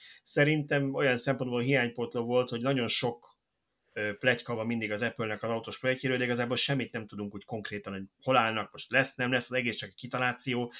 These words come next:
egy ilyen rajongói álmodozás, és most a The Information nevű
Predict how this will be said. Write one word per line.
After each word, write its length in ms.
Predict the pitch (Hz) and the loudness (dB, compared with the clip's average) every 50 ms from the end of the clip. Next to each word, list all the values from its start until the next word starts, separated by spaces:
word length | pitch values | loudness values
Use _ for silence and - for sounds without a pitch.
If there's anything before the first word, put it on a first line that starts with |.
| - - - - | -14 -16 -12 -12
egy 160 | 110 104 101 | -10 -8 -4
ilyen 300 | 101 95 95 98 92 87 90 | -4 -4 -4 -4 -6 -6 -2
rajongói 600 | 104 120 123 120 113 113 107 107 110 107 101 92 | 0 2 2 2 2 0 -2 -2 -2 -2 -2 0
álmodozás, 800 | 101 113 120 123 131 135 139 135 135 143 143 147 151 - - - - - - - - - - _ | 0 0 2 2 2 0 0 0 0 2 2 2 2 0 -2 -4 -10 -18 -20 -18 -20 -20 -10 _
és 340 | - 135 131 131 - - - | 0 4 4 4 4 4 0
most 360 | 135 139 135 131 - - - | -2 0 0 0 0 0 2
a 300 | 135 135 135 131 131 131 127 | 2 4 4 4 4 4 2
The 80 | 131 | 2
Information 580 | 135 143 143 143 131 120 120 113 - - 117 117 | 2 2 0 0 -2 -2 0 0 0 -2 -2 0
nevű 500 | 120 113 110 113 113 110 110 110 107 | -2 -2 -2 -2 -2 -2 -2 -4 -6